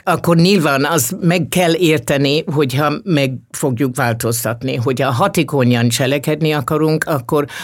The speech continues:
muszáj i-, megérteni, hogy mi függ össze mivel, hogy hogyan jött ez a helyzet, hogyan lehet vége,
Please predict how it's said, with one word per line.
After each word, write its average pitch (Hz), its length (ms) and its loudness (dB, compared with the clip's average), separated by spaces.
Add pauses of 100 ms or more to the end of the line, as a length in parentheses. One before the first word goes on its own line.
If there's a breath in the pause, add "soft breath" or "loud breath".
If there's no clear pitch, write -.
muszáj 165 640 2
i-, 190 240 -4
megérteni, 135 960 2 (260 loud breath)
hogy 156 320 0 (180)
mi 175 220 4
függ 135 260 2
össze 135 340 2
mivel, 147 600 2 (260 loud breath)
hogy 156 240 0
hogyan 151 440 2
jött 160 300 2
ez 147 160 0
a 156 120 0
helyzet, 139 520 0
hogyan 160 400 0
lehet 139 380 0
vége, 151 500 2